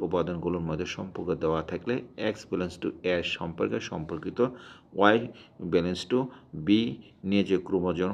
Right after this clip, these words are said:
হবে, সেটা এক্স ওয়াই পাওয়া যাবে। এদের অশূন্য উপসেট হচ্ছে একটি অন্বয়। তাহলে আমরা সম্পর্ক, আমরা এখানে সম্পর্কটার সাথে পরিচিত হই, তাহলে আমরা আরও ইজি হয়ে যাবে। অর্থাৎ এক্সাম্পলটা আমরা এখানে করব। এখানে দেখো কি বলছে, যদি পি সেট সমান সমান কত হয়?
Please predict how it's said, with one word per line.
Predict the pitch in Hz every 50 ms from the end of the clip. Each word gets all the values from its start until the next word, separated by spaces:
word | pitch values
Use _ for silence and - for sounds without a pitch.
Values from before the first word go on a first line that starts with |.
| 98 95
হবে, | 95 98 117 135 143 139
সেটা | - 98 - 90 - - - 87
এক্স | 82 - - -
ওয়াই | 82 78 76 - -
পাওয়া | 82 80 78 78 76
যাবে। | 82 85 82 - - - - - - - - 95
এদের | 95 120 127 - - - 104 110
অশূন্য | 104 - - 110 104 107 107 98
উপসেট | - - 87 - - 90 87 98
হচ্ছে | - - - - - 92
একটি | 82 - - 87 80 82
অন্বয়। | 80 80 80 78 73 71 - - - - - - -
তাহলে | - 98 95 92 87
আমরা | 85 80 - -
সম্পর্ক, | 90 85 85 85 - - - 92
আমরা | 87 87 87 85 85 82
এখানে | - - 104 113 123 117 - - - - - - -
সম্পর্কটার | - 95 87 92 95 90 98 87 - 95 87 - -
সাথে | 95 87 - 98 - -
পরিচিত | 101 95 90 92 101 - 123
হই, | 123 127 123
তাহলে | - 90 80 80 78
আমরা | 80 80 76
আরও | 76 85 87 92
ইজি | 87 95 95 87
হয়ে | 95 95 92 95
যাবে। | 101 104 113 - -
অর্থাৎ | 98 - 92 - - - 92
এক্সাম্পলটা | 87 85 92 87 85 85 - - - 87
আমরা | 80 78 76 71
এখানে | - 78 76 - - 101
করব। | 107 101 85 82 76 - - - - - - - - - - -
এখানে | 92 92 110 113 110 101 104
দেখো | 98 - - 107 104
কি | - 113 104 107
বলছে, | 110 104 - - 127 123 127 -
যদি | 95 95 104 104 - - -
পি | 127 127 123 120 -
সেট | - 101 90 - -
সমান | - 87 85 87 -
সমান | 95 90 85 -
কত | 92 - 101
হয়? | 95